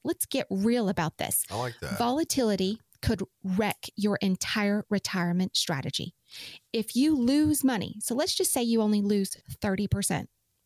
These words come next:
Speaker 1: just thirty percent.
Speaker 2: Mm-hmm.
Speaker 1: That is less than what the last two bear markets were, because two thousand eight was thirty-eight and a half percent,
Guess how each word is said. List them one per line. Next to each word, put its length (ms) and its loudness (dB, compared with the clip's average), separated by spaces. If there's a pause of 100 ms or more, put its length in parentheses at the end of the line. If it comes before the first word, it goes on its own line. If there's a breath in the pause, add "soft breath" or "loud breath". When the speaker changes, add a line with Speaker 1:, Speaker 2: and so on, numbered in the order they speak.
(760)
Speaker 1:
just 260 -2
thirty 220 -2
percent. 320 0 (180)
Speaker 2:
Mm-hmm. 320 2
Speaker 1:
That 160 -2
is 260 0 (440)
less 380 0
than 120 0
what 160 0
the 80 0
last 340 0
two 240 2
bear 220 0
markets 420 -2
were, 160 2
because 360 -2 (320 loud breath)
two 120 0
thousand 300 0
eight 180 -4
was 140 -2
thirty-eight 400 -2
and 60 -2
a 20 -4
half 240 -4
percent, 460 -2